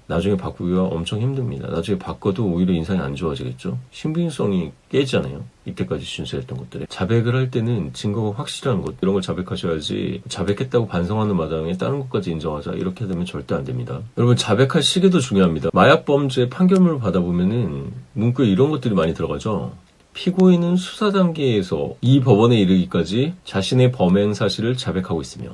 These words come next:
수사 단계에서부터, 마약 수사는 수사 단계에서부터 자백 중요합니다. 그래야지 공적 수사 협조가 돼서 수사 협조 확인서를 받을 수 있어요.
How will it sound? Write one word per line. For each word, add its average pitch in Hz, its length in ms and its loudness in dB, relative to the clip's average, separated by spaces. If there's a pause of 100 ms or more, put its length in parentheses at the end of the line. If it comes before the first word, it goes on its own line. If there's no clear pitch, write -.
(140)
수사 196 580 0
단계에서부터, 95 1300 0
마약 110 200 4
수사는 151 560 2
수사 196 280 2
단계에서부터 190 680 2
자백 107 300 -2
중요합니다. 92 840 0
그래야지 156 460 4
공적 104 420 0
수사 - 240 -2
협조가 143 440 0
돼서 - 380 -6
수사 - 280 2
협조 185 240 2
확인서를 214 400 4
받을 92 180 4
수 - 140 -6
있어요. 90 420 -6